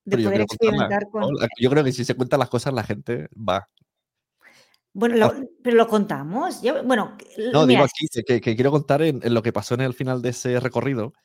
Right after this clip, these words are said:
Speaker 1: Vale, cuéntalo.
Speaker 2: Estábamos, eh, con, mm, la última sala, eran
Speaker 1: Ujú.
Speaker 2: como, cada sala estaba ambientada en un bosque, nos llovía, eh, cogíamos elfos así como un videojuego,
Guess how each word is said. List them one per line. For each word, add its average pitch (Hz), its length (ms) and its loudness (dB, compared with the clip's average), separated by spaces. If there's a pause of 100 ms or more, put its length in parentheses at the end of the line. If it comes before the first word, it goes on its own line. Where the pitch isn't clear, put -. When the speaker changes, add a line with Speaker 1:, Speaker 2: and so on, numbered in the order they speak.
(180)
Speaker 1:
Vale, 202 320 -2
cuéntalo. 202 320 -2
Speaker 2:
Estábamos, 135 680 -2
eh, 123 260 0
con, 113 200 -8
mm, 107 560 -8
la 107 100 -4
última 127 260 -4
sala, 139 380 -6 (220)
eran 127 160 -6
Speaker 1:
Ujú. 233 100 -6
Speaker 2:
como, 92 300 -4 (120)
cada 120 200 2
sala 147 180 -2
estaba 110 200 -2
ambientada 104 420 -2
en 87 80 -6
un 82 100 -10
bosque, 143 500 -4
nos 113 200 -4
llovía, 135 1000 0 (380)
eh, 92 420 -6 (160)
cogíamos 113 540 -4
elfos 113 560 -2
así 107 200 -8
como 107 200 -10
un 101 60 -8
videojuego, 131 920 -4